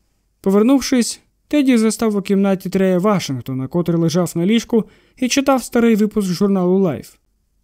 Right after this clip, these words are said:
Тедді глянув на Чакове ліжко. Його перестелили. Простирадло з покривалом щільно підіткнули, так що й годі було сказати, що ще вчора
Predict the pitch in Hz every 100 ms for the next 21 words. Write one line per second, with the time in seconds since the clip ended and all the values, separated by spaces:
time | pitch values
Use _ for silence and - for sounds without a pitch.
0 | _ _ _ _ 262 254 240 208 220 220
1 | 196 185 - 175 165 175 156 120 - -
2 | - _ _ _ _ _ _ 170 190 269
3 | 277 240 220 - 170 160 156 170 165 _
4 | _ _ _ _ _ - 220 214 233 254
5 | 254 240 - 220 208 214 226 226 214 -
6 | 240 220 208 208 208 202 - 240 202 139
7 | 120 - _ _ _ _ 196 185 - 208
8 | 175 208 196 185 196 180 - 196 240 233
9 | 202 220 - - 196 - 285 254 240